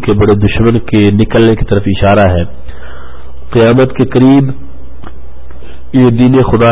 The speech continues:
کا ایک بہت بڑا دشمن جو دجال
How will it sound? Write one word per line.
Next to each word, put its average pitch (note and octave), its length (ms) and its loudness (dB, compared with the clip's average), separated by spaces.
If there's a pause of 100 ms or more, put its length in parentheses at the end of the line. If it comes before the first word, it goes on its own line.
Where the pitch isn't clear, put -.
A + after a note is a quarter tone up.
کا - 60 2
ایک A2+ 140 0 (100)
بہت G#2+ 240 2
بڑا G2+ 180 2
دشمن G#2 400 0 (1160)
جو G2+ 140 0 (100)
دجال G2 480 2